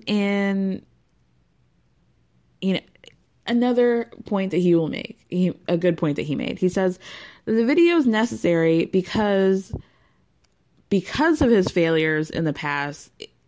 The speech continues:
it leads people to believe things,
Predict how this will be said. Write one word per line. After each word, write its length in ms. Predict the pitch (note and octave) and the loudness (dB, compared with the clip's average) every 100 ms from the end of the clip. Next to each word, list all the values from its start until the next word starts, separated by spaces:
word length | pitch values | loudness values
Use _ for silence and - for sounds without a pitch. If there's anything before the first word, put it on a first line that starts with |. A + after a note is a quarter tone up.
| _ _ - | _ _ -2
it 280 | F#3+ - - | 0 0 -2
leads 420 | G#3 A#3+ B3+ - | -2 0 -2 -2
people 320 | A3+ G3 F#3 | -2 0 -2
to 540 | - G3 F#3 F3+ F3 F3+ - - _ | 0 2 4 4 2 -2 -16 -20 _
believe 460 | - G3 G3+ G#3+ A3 | 0 2 4 0 -2
things, 640 | - G3 F3 E3+ E3+ E3 | -2 -2 0 0 -2 -6